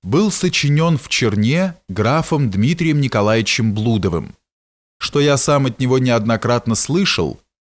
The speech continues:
но подлинный, хранящийся в архиве Совета,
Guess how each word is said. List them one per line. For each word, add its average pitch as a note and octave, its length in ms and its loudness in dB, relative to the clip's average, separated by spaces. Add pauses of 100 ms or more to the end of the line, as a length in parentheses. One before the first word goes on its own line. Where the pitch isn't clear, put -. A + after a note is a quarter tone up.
(140)
но C3 200 2
подлинный, G#2+ 880 0 (240)
хранящийся A2+ 760 0
в F#2+ 60 0
архиве G#2 400 -2
Совета, G2+ 800 0